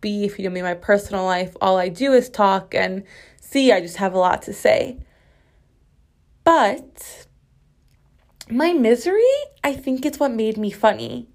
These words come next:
Well, like, I'm still funny in other ways. It's different ways. And then it made me realize that my trauma is what made me relatable. When something horrible is happening to you, it's something horrible that could be happening to somebody else.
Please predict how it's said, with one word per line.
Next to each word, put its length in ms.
Well, 220
like, 260
I'm 160
still 280
funny 400
in 180
other 340
ways. 600
It's 180
different 380
ways. 440
And 180
then 180
it 100
made 220
me 100
realize 640
that 200
my 140
trauma 580
is 120
what 160
made 180
me 140
relatable. 760
When 160
something 360
horrible 560
is 120
happening 500
to 160
you, 440
it's 220
something 260
horrible 420
that 200
could 260
be 120
happening 400
to 100
somebody 440
else. 440